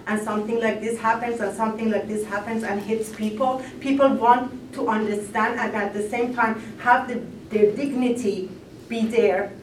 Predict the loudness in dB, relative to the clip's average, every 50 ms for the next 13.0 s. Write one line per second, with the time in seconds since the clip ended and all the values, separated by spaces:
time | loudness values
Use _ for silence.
0 | -18 -16 -8 0 2 4 6 6 4 4 4 4 4 4 4 2 0 0 0 0
1 | 0 0 4 6 6 6 4 2 -2 -2 -2 -2 0 0 0 0 0 -2 -4 -4
2 | -2 -2 -2 0 -2 -4 -4 -2 0 0 0 0 0 -2 -2 -2 -4 -8 -10 -6
3 | -4 -2 -2 0 2 2 2 2 4 4 4 4 2 0 0 0 -2 -2 -4 -2
4 | 0 0 0 0 -2 -4 -4 -4 -4 -2 -2 -2 -2 -2 -4 -6 -8 -6 -4 -4
5 | -2 -2 -4 -6 -12 -16 -18 -20 -20 -16 -10 -4 -4 -4 -2 -2 0 0 2 4
6 | 4 4 2 0 -4 -10 -14 -18 -18 -20 -20 -12 -4 -2 -2 0 0 0 -2 -2
7 | -2 0 0 0 0 0 -2 -6 -8 -6 -4 -4 -2 0 0 0 0 0 0 0
8 | 0 0 0 0 0 0 -2 -2 -2 -4 -4 -4 -4 -6 -8 -8 -8 -6 -6 -4
9 | -4 -4 -6 -6 -8 -12 -14 -16 -16 -18 -18 -18 -18 -18 -10 0 6 8 8 8
10 | 8 6 4 2 0 -6 -14 -16 -16 -18 -18 -18 -18 -18 -14 -8 -2 0 0 0
11 | 0 -2 -4 -8 -4 0 2 2 2 2 -2 0 2 2 2 2 0 -2 -2 -4
12 | -6 -8 -8 -10 -10 -10 -8 -4 0 4 6 8 8 10 8 8 6 4 0